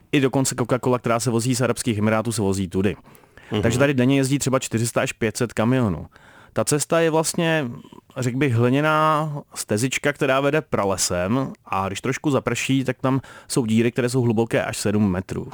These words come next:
Speaker 1: A ty hluboké díry jsou plné bahna a každé auto, které se snaží vyjet, tak tam zapadne ještě hlouběji, protože všechny auta jsou samozřejmě přetíženy. Takže my jsme, když jsme vyjížděli,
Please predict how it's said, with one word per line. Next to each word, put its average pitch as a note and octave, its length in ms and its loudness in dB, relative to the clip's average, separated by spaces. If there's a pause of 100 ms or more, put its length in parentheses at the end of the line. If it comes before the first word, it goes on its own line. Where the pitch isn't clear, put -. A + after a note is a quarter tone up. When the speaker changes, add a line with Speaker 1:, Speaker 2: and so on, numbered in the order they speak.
(400)
Speaker 1:
A G#2 100 -4
ty B2 180 0
hluboké D3+ 420 2
díry C3+ 220 2
jsou D3 120 0
plné C#3+ 260 2
bahna B2 360 2
a A#2+ 120 -2
každé B2 240 0
auto, C#3 180 0
které C#3+ 200 0
se D3 80 -2
snaží C#3 320 0
vyjet, G#2+ 340 2
tak A2+ 140 -4
tam B2 140 0
zapadne A2+ 360 0
ještě B2+ 220 -2
hlouběji, G#2 360 2
protože A2+ 360 -2
všechny A#2+ 260 -2
auta A2+ 180 -2
jsou B2 140 -2
samozřejmě B2 260 0
přetíženy. A2+ 500 2
Takže F#2+ 260 -2
my C#3 100 2
jsme, E3 240 0 (640)
když B2 140 0
jsme D#3 120 2
vyjížděli, C#3 500 2